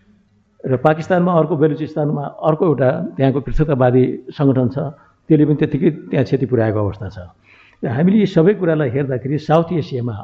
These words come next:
अहिले यतिखेर तत्कालको अवस्थामा हामीले हेर्दाखेरि नेपालको माओवादी सशस्त्र द्वन्द्व, त्यति बेलाको आतङ्क समाप्त, शान्ति प्रक्रियामा आएपछि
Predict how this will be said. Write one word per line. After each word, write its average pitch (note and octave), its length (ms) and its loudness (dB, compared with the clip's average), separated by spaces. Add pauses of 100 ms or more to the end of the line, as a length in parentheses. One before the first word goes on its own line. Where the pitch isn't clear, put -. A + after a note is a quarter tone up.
(140)
अहिले G3 300 0
यतिखेर D#3+ 320 -2
तत्कालको C3+ 460 -4
अवस्थामा A#2 320 -4
हामीले A2 240 -6
हेर्दाखेरि B2 600 -2 (340)
नेपालको C3 580 2
माओवादी C3 600 2 (420)
सशस्त्र D3 240 -2
द्वन्द्व, C#3+ 300 4
त्यति B2 400 -2
बेलाको B2 200 0
आतङ्क B2 380 -2
समाप्त, B2+ 460 0
शान्ति B2 260 -2
प्रक्रियामा C#3 380 0
आएपछि D#3 560 0